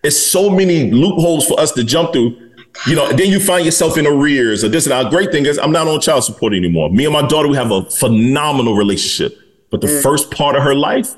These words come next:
Speaker 1: I could not see her.
Speaker 2: Aw.
Speaker 1: And it's not because I did not try or did not fight to see. It's because of these roadblocks that was put up
Speaker 2: Mm-hmm.
Speaker 1: that I have to fight through. And you know what everybody tell you?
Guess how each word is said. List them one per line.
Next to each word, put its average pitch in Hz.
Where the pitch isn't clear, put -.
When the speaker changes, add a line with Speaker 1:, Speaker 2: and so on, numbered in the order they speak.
Speaker 1:
I -
could 202
not 160
see 104
her. -
Speaker 2:
Aw. 185
Speaker 1:
And 131
it's -
not 117
because 214
I 185
did 202
not 202
try 185
or 101
did 196
not 175
fight 247
to 127
see. 85
It's -
because 107
of 107
these 226
roadblocks 190
that 120
was 113
put 165
up -
Speaker 2:
Mm-hmm. 143
Speaker 1:
that 127
I 190
have 214
to 170
fight 170
through. 180
And 123
you 156
know 175
what 175
everybody 175
tell 220
you? 240